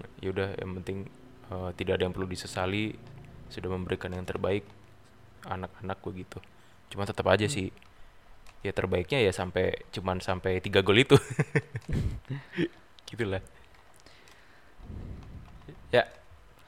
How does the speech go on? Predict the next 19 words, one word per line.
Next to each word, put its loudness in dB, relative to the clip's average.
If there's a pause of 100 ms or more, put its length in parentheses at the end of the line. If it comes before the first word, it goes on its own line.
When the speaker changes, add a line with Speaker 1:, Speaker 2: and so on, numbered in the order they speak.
(480)
Speaker 1:
Terus -10 (100)
Speaker 2:
Ya, 10 (100)
gimana? 6 (200)
Lanjut 8
ke 6
mana? 10 (480)
Leg 8
Speaker 1:
Habis 10
ya 10
hujan 12
Speaker 2:
kedua. 12
Speaker 1:
udah 12
ya? 4 (720)
Speaker 2:
Ya, 12 (100)
leg 12
kedua 10
paling 8 (320)
Liverpool 10
sama 8